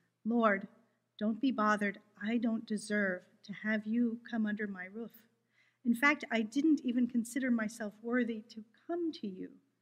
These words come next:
Just say the word, and my servant will be healed. I'm also a man appointed under authority with soldiers under me. I say to one, 'Go,' and he goes, and to another, 'Come,'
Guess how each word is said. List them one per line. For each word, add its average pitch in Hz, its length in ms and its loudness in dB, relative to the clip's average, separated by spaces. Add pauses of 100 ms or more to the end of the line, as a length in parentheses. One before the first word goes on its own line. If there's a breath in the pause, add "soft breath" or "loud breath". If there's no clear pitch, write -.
(540)
Just 311 340 2
say 285 160 4
the 254 120 2
word, 220 380 0 (480)
and 202 120 -2
my 190 100 -2
servant 226 460 -2
will 226 160 -4
be 220 140 -4
healed. 247 480 -6 (1120)
I'm 208 160 4
also 233 320 0
a 220 60 2
man 233 360 4
appointed 254 480 0
under 220 280 0
authority 262 680 -2
with 185 120 -18
soldiers 240 720 -6
under 233 280 2
me. 180 240 -8 (400)
I 208 100 -2
say 269 300 -2
to 269 140 -2
one, 247 420 0
'Go,' 240 360 2
and 196 120 -2
he 214 100 0
goes, 233 640 -4 (500)
and 220 140 2
to 262 160 2
another, 240 320 4
'Come,' 254 540 0